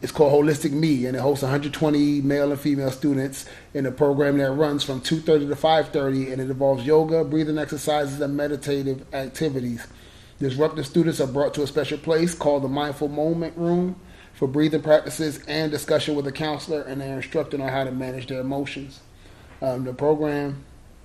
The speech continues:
they said in its first year, it showed results, whereas I guess the previous year, they had, what, uh, six suspensions.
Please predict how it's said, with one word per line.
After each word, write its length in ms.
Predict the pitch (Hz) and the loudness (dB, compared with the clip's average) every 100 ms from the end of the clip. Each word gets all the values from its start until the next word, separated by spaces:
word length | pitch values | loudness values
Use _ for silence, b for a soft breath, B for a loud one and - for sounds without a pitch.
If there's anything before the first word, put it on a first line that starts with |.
| - - - | -20 -20 -20
they 120 | - | -12
said 280 | 117 147 135 | -8 -4 0
in 100 | 135 | 0
its 140 | 131 - | -2 -4
first 320 | 151 151 123 | -2 -2 0
year, 420 | 156 151 135 - - | 0 0 -2 -6 -12
it 60 | 127 | -10
showed 260 | - 151 135 | -4 -2 -2
results, 340 | 135 156 143 | -2 -2 -2
whereas 280 | 135 139 139 | -2 -4 -4
I 40 | |
guess 140 | 143 143 | -4 -6
the 100 | 139 | -6
previous 460 | 165 156 151 139 | -2 0 2 0
year, 480 | 139 147 151 147 143 B B B B B B B B B B - | 0 2 4 2 -2 B B B B B B B B B B -4
they 120 | 135 | 2
had, 380 | 139 139 139 135 | 4 6 4 2
what, 240 | 127 - | -2 -4
uh, 200 | - - | -4 -6
six 280 | - 165 - | -4 -4 -4
suspensions. 840 | 147 - 165 160 165 160 156 - | -6 0 0 2 0 -2 -6 -12